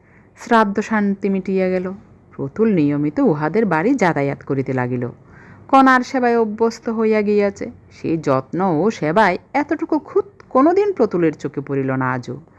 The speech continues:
মায়ের শোক খানিকটা প্রশমিত হইবার পরে কণা আরও সুশ্রী হইয়া উঠিয়াছে এখন। পরিস্ফুট যৌবনশ্রী তাহার অঙ্গে প্রত্যঙ্গে।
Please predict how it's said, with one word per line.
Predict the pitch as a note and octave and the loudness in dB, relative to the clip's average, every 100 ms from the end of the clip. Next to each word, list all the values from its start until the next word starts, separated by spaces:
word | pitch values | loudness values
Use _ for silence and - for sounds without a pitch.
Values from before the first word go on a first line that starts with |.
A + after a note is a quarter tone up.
| - - - _ - | -20 -20 -20 _ 2
মায়ের | B3+ B3 A#3+ | 4 4 0
শোক | - A#3+ A#3 | -2 -4 -4
খানিকটা | A#3+ A3 - | -4 -4 -6
প্রশমিত | A3 G#3 G#3 G#3 G3+ | -2 -2 -2 -6 -4
হইবার | G#3 G#3 G3+ G3+ | -2 0 0 0
পরে | G3+ A3+ C4 - | -2 -4 -6 -8
কণা | - E3+ G3+ F#3 | -2 0 2 4
আরও | D4 | 2
সুশ্রী | E4 A3+ - E3 | 0 -4 -4 -4
হইয়া | D#3+ D3 C#3+ | -2 -2 -2
উঠিয়াছে | C3+ C3+ C3 - | -2 -4 -4 -4
এখন। | C3 C3 B2+ - - - - - - _ - | -8 -8 -10 -12 -18 -20 -20 -20 -20 _ 4
পরিস্ফুট | B3+ A#3+ - A#3+ | 4 2 -4 0
যৌবনশ্রী | A#3+ A3+ A3 G#3+ G#3+ - - | 2 4 4 4 0 -4 -6
তাহার | G4+ A3+ G#3+ G3 | -2 0 0 0
অঙ্গে | F#3+ F#3+ | 0 -2
প্রত্যঙ্গে। | F#3+ F#3 F3+ - F3 F3 F#3 | -4 -4 -4 -6 -4 -4 -6